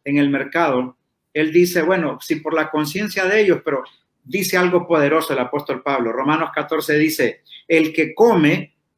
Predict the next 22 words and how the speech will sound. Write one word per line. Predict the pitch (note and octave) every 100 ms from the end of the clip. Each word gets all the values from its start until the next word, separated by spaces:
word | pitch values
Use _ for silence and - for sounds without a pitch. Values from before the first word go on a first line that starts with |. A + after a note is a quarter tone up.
| _ _
que | - C3
no | C#3 D#3
juzga | F3 E3 B2+
al | B2+ B2+
que | C#3+
come, | D3 E3+ F3 C#3+ G#2 - _ _ _ _ _ _ _
¿ya? | B2 D#3
El | C3+ B2+ B2+
que | C3
no | C3 E3+
come, | - F3+ E3+ F3 F3
que | D#3
no | D3
juzga | D3 D3 D3+
al | C#3+
que | D3+ C#3+
come. | F3 F3 C3+
El | -
que | D3
celebra | - C#3 E3 G3+ A3+
un | A#3 A3+
día, | C4+ G3+ D#3 F3+